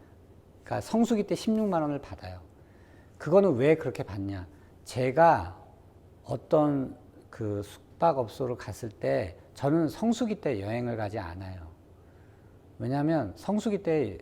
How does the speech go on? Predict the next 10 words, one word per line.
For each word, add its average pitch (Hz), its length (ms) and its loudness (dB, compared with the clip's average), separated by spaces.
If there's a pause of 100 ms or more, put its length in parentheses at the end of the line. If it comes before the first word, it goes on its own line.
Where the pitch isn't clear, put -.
(160)
요금이 151 360 2
너무 123 260 0
비싸요. 87 420 -10 (880)
심지어는 208 520 2
두 131 220 -2
배 208 100 10
이상 202 260 2
받는 117 260 -4
데도 110 280 -6
이-, 92 180 -12